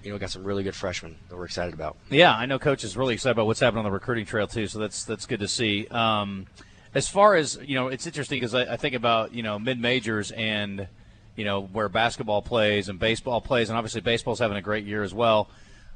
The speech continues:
Speaker 2: Um, but wrestling's a different animal. You guys in the Pac-twelve, I mean, you're playing, you know, you're wrestling against some of the best guys in the country,
Speaker 1: Yeah.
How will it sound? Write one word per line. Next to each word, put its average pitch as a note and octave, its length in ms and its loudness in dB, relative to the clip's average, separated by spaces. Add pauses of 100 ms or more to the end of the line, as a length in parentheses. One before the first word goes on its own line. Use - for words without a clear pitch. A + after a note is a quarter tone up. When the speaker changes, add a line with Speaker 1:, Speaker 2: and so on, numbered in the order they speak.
(140)
Speaker 2:
Um, A2 520 0 (880)
but B2 140 4
wrestling's C3+ 320 4
a A2+ 40 4
different G#2+ 260 0
animal. F#2+ 200 0
You G#2 60 -2
guys A2+ 120 0
in G#2+ 60 -6
the F2+ 60 -4
Pac-twelve, G2 460 0
I E2 40 -12
mean, F2+ 140 -8
you're G#2+ 80 -6
playing, G2+ 400 -2
you G2+ 80 -8
know, G2 80 -4
you're G2 140 -4
wrestling G#2+ 300 -2
against F#2 380 -8 (320)
some A#2+ 220 -4
of G#2 40 -6
the G2 60 -2
best G2+ 520 0
guys G#2+ 280 0
in G2 60 -10
the F#2 80 -8
country, A2 420 -2
Speaker 1:
Yeah. F#2 260 -8